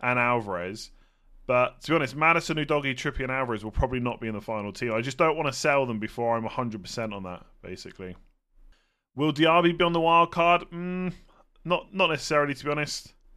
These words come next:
Like, I, I think I'm not, I'm not really that keen on Diaby, if I'm honest.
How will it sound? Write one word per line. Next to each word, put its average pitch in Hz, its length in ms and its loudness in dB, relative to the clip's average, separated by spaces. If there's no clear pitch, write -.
Like, 156 180 2
I, 165 340 0
I 170 60 2
think 196 500 -2
I'm 175 220 -2
not, 190 120 -2
I'm 190 120 0
not 214 220 2
really 190 320 6
that 151 200 2
keen 143 320 -4
on 113 140 -2
Diaby, 101 340 -4
if 95 120 -10
I'm 110 140 -6
honest. 92 440 -8